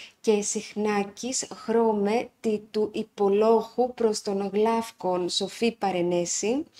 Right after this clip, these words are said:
εν αριστεύειν και υπήροχον έμενε άλλον, μη δε γένος πατέρων εσχυνέμεν. Δίδομιουν ταύτην την παρένεσιν,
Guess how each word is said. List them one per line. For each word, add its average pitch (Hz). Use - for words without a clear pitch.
εν 220
αριστεύειν 185
και 220
υπήροχον 196
έμενε 185
άλλον, 190
μη 214
δε 214
γένος 196
πατέρων 190
εσχυνέμεν. 175
Δίδομιουν 190
ταύτην 226
την 202
παρένεσιν, 180